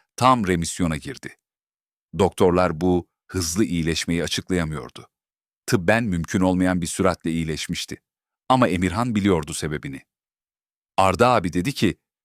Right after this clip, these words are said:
"Ben savaşçıyım. Savaşçılar asla pes etmez." Bu hikaye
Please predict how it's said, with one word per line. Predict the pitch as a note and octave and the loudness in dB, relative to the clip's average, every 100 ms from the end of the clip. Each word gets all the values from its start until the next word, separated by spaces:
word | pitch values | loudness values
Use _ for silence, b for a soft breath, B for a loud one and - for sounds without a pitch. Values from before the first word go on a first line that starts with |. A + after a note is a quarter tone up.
| _ | _
"Ben | G#2 A#2+ | 0 0
savaşçıyım. | - F2+ E2 - - F#2 A#1 _ _ _ _ - | 0 -2 -2 -4 -4 -4 -6 _ _ _ _ -12
Savaşçılar | - G#2 G2 - - A2 A2+ - - | 0 2 4 2 2 2 2 0 2
asla | B2 - A2 F2+ | 2 2 0 0
pes | - F#2 - | 0 -2 0
etmez." | E2+ F#2 D#2+ - - _ _ _ B _ | -2 -2 -2 -4 -8 _ _ _ B _
Bu | E3 A3+ | 8 8
hikaye | G3 A2 D2+ D2 | 8 2 -2 -4